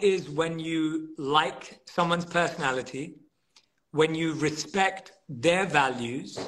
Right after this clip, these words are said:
and how they live them, and when you are committed to helping them achieve their goals. And then when they feel those three things back.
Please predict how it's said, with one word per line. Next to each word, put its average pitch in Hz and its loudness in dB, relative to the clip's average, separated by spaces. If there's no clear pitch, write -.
and 147 2
how 151 4
they 151 -2
live 131 0
them, 127 -6
and 165 4
when 170 2
you 160 2
are 156 4
committed 160 0
to 151 -4
helping 165 -2
them 175 2
achieve 151 -4
their 135 -2
goals. - -6
And 160 2
then 165 4
when 165 2
they 170 4
feel 175 0
those 156 0
three 160 -4
things 143 -8
back. 120 -4